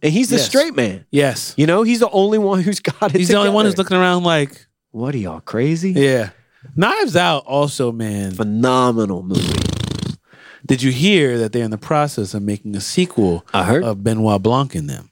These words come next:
Speaker 1: Oh, I didn't know. Is, so do we know, are they gonna do more Benoit Blanc?
Speaker 2: I don't know. I would assume if it's gonna be a sequel to
Speaker 1: They
Speaker 2: Knives
Speaker 1: better.
Speaker 2: Out,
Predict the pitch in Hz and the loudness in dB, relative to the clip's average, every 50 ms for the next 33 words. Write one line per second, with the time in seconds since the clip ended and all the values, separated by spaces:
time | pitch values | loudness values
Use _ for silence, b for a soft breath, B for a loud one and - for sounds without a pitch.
0 | _ _ 139 147 175 180 185 185 170 - 143 185 180 240 226 214 214 202 180 - | _ _ 2 2 4 2 2 2 0 0 0 0 0 0 2 2 2 2 2 0
1 | - 160 139 - 170 170 - - 170 151 131 123 117 180 185 202 190 165 151 147 | -2 -6 -6 -6 -8 -4 0 2 2 2 0 0 -2 0 0 0 0 2 2 2
2 | 143 143 147 151 143 135 - 123 127 127 135 135 127 139 131 127 120 139 139 135 | 4 4 2 2 0 0 0 0 2 2 2 2 2 2 0 2 2 0 0 2
3 | 131 131 131 123 120 131 127 135 135 131 120 - 131 131 131 131 123 - - _ | 0 0 0 0 0 -2 -2 0 0 -2 0 0 0 0 0 0 -4 -8 -14 _
4 | _ _ _ 151 160 180 170 131 117 113 127 170 190 107 104 104 98 101 - - | _ _ _ -2 0 0 0 0 0 0 2 2 2 0 -2 -4 -6 -8 -10 -6
5 | - 135 190 285 330 147 117 117 113 - 139 123 120 113 110 101 - - 143 139 | -2 0 0 2 2 2 0 0 0 0 0 0 0 0 -2 0 0 -2 0 0
6 | 127 117 113 113 117 117 117 110 107 127 160 196 202 - 104 | 0 -2 0 0 0 0 0 0 0 2 2 2 0 -2 -4